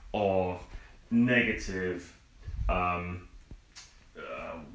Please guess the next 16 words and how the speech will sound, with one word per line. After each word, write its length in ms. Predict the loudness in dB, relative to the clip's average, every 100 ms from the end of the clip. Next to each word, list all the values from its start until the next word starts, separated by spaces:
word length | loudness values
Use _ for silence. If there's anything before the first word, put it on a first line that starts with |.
| 0
manifestations 1000 | 4 4 2 -4 0 0 0 -2 -2 -2
which 220 | -4 -6
are 20 |
coming 280 | -6 -4 -6
about 440 | 0 2 2 0
as 180 | -2 -4
a 40 |
result 360 | -6 -8 -6 -6
of 100 | -2
Brexit, 380 | 2 2 0 2
and 100 | 6
we 140 | 8 10
haven't 220 | 8 8
even 240 | 4 6
left 320 | 8 8 6 0
yet. 260 | -4 -8